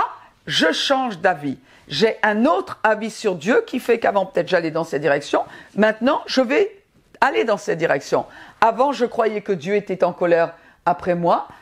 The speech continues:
J'entends ce que Jésus a fait pour moi, et maintenant je comprends qu'au contraire, il m'offre la réconciliation,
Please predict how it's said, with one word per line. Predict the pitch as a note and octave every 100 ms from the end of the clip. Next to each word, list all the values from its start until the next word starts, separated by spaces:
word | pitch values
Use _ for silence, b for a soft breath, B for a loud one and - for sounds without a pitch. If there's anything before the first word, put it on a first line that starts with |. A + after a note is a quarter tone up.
| B
J'entends | E3+ C4 C4+ C#4
ce | C4+
que | B3
Jésus | G#3+ G#3+ D#3+ G#3+ F#3+ B B -
a | F3+
fait | - A3
pour | G#3 G3 F3
moi, | E3+ G#3+ - B B G3+
et |
maintenant | G#3+ G#3 F#3+ C#4
je | C4+
comprends | A3 G#3+ G3 - G3+
qu'au | A3 C#4
contraire, | C4+ C#4 C4+ - - - B B G#3+
il | G#3
m'offre | G#3+ B3 - A3+
la | G#3
réconciliation, | F#3 F#3+ F#3+ F#3 A3 G#3 A3+ - F4+